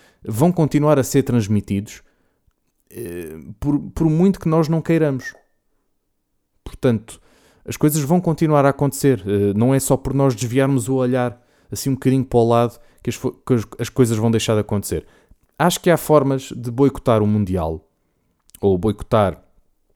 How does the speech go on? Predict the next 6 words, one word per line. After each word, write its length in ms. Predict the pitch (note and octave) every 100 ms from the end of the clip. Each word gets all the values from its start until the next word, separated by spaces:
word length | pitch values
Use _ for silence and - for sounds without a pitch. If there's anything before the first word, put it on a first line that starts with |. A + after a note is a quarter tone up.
| _ _ _ _ _
sei 180 | - G2+
lá, 240 | D#2 D#2 - -
os 100 | -
patrocinadores 920 | G#2 - - G2+ E2+ G2+ C3 - - _ _ _ _ _ _
que, 480 | E2+ D2+ D#2 E2 E2+
que, 240 | - -